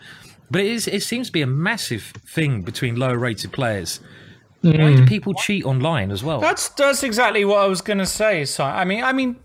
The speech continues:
Speaker 2: I, I can understand on one side of the argument what they wanna, what they wanna do is they wanna be able to boast to their friends, "I beat Simon Williams.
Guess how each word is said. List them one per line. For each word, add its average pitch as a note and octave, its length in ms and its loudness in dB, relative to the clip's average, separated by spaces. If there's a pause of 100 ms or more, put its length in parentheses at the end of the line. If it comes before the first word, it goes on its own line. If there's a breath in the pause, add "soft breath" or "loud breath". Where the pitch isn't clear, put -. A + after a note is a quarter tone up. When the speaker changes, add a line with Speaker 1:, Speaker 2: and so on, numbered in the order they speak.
(520 loud breath)
Speaker 2:
I, A#3+ 240 0
I A#3+ 40 2
can D4+ 200 -4
understand A3+ 540 0
on D#3 160 -2
one C#3+ 180 2
side C#3 200 0
of B2+ 60 -4
the C#3 100 2
argument C3 300 2
what D3 140 0
they C#3 100 0
wanna, C3 300 0 (220)
what E3 160 0
they D#3 100 2
wanna C3+ 220 2
do C#3+ 160 0
is B2+ 140 -2
they C3 100 -2
wanna C3 220 -2
be C#3 100 -2
able C3+ 120 0
to C#3 100 -6
boast D3 380 0
to E3 60 -2
their D#3 160 0
friends, F#3+ 360 -2
"I C#3 80 0
beat C#3 240 -6
Simon C3 380 -2
Williams. F3+ 680 -4